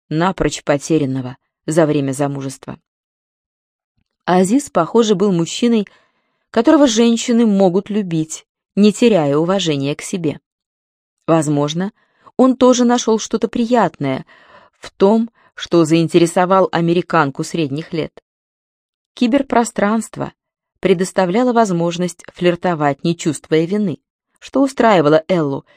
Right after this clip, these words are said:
потому что она и без того слишком часто считала себя виноватой,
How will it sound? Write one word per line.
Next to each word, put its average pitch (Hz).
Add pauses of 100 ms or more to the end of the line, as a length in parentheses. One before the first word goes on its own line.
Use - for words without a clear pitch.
(300)
потому 165
что 160
она 175
и 160
без 147
того 202
слишком 165
часто 139 (180)
считала 151
себя 139
виноватой, 151